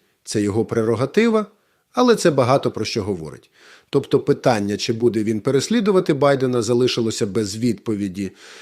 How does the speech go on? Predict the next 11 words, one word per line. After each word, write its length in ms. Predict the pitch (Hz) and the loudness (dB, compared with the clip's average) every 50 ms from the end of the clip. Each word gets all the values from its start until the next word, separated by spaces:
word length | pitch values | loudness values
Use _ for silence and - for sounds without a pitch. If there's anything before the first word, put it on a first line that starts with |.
| - _ _ | -20 _ _
Далі 300 | 120 139 190 226 233 240 | 2 4 4 4 4 4
йому 200 | 226 196 180 170 | 4 4 4 4
поставили 560 | 151 160 143 - - 156 147 143 139 139 135 | 4 2 0 2 2 2 2 4 2 2 2
питання 480 | 120 - 127 - - 131 123 123 120 120 | 0 -2 -2 0 0 0 2 2 0 -2
в 80 | 107 - - | -2 -4 -4
іншій 360 | - 143 135 120 - - 123 | -2 0 0 0 0 -2 -2
формі, 500 | 113 - - 120 113 113 127 156 196 208 202 _ | -2 -2 -2 -2 0 0 0 -2 -2 -4 -6 _
на 100 | - 123 | -8 -6
що 180 | 117 - 147 135 | -4 -2 0 0
він 140 | 127 123 117 | 0 0 0
відповів: 560 | 120 120 - - 135 123 127 127 120 123 | -2 -2 -2 -2 -2 0 0 0 0 -2